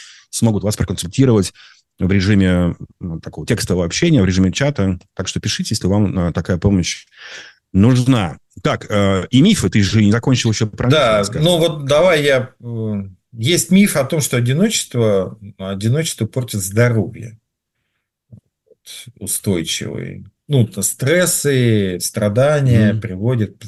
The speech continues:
Speaker 2: ну, к всяким психосоматическим, э, кардиологическим и так далее. Но опять же, если это одиночество выбор, то, ну, это миф.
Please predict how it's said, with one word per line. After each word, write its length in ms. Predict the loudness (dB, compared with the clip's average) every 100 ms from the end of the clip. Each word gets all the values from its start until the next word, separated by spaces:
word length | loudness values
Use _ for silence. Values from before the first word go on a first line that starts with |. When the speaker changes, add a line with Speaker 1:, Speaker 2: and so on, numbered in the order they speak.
| -10
Speaker 2:
ну, 160 | -10
к 260 | -8 -10 -10 _ -10
всяким 320 | -8 -8 -8 -8
психосоматическим, 1000 | -8 -4 0 2 0 -4 -4 -4 0 0 0 -10 -14 -14 -2
э, 380 | 2 4 2
кардиологическим 1160 | 2 0 2 4 4 2 -2 -2 -4 -4 -4 -4
и 40 |
так 260 | -2 0 0
далее. 320 | 0 -2 -8 _ -4
Но 160 | 0
опять 280 | 2 2 2
же, 100 | 4
если 260 | 4 2 0
это 140 | 0
одиночество 520 | 2 2 2 0 0
выбор, 380 | 0 0 2 0
то, 500 | -2 -2 0 2 0 0
ну, 80 |
это 200 | -2 0 2
миф. 420 | 2 0 -4